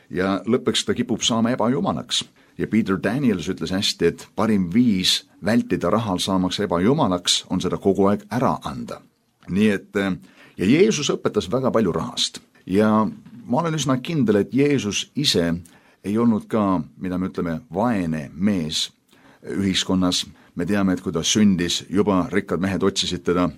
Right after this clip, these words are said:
oma kullaviiruke ja mis see kolmas and seal oli, mürvist,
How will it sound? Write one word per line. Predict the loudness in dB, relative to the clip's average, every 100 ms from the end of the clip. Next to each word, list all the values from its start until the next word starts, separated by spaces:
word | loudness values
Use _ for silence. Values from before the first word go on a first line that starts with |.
| -12 -20 -20 _ -6
oma | -2 0 -2 -4
kullaviiruke | -2 0 0 0 0 0 -2 0
ja | 2 0 -2 -8 _ _ _ _ _ -18
mis | -14 -10 -8 -6
see | -2
kolmas | 2 2 0 -2 -4 -8 -6
and | -2 0 0
seal | 0 2
oli, | 2 0
mürvist, | -2 0 0 0 -2 -4 -6